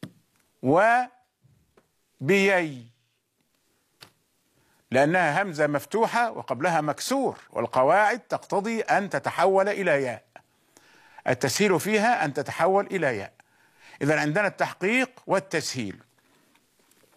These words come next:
ولامات تعريف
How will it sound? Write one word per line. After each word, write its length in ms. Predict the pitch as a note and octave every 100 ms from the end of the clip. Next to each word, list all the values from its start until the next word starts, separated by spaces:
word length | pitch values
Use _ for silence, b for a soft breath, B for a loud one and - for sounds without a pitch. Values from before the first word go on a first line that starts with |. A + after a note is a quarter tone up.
| _ _ _ _ - B B B B B B _ _ _ _ _ _ _ _ _ _ _ _ _ _ _ _ _ _ _ _ -
ولامات 760 | F#3+ A#3+ A#3+ A#3 D4 C#4+ -
تعريف 760 | A3+ G3+ F#3 F3+ G#3 A3+ F#3